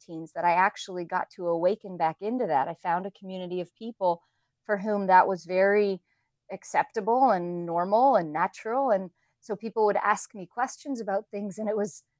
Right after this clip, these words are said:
up until then, things I had kept deeply buried and hidden. And all of a sudden, I was in a community of new people asking me questions. I'm like,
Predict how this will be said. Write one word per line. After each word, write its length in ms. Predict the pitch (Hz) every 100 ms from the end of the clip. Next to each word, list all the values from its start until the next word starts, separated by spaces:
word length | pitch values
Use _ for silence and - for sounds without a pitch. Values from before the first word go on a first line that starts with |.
| _
up 200 | 233 233
until 360 | 220 196 214 180
then, 360 | 190 233 208 196
things 280 | 202 214
I 100 | 196
had 240 | 190 190 -
kept 280 | 214 196 _ 165
deeply 640 | 220 226 - 208 190 160 -
buried 440 | 180 165 160 156 160
and 200 | 165 160
hidden. 420 | 190 156 135 160 _ _ _
And 100 | 180
all 120 | 180
of 60 | 185
a 60 | 175
sudden, 440 | - 220 185 170
I 120 | 180
was 160 | 180 180
in 100 | 180
a 60 |
community 500 | 175 185 190 202 180
of 100 | 175
new 160 | 175 185
people 460 | - 240 240 170 -
asking 360 | 185 196 - 190
me 80 |
questions. 420 | 175 214 220 185 175
I'm 100 | 170
like, 160 | 160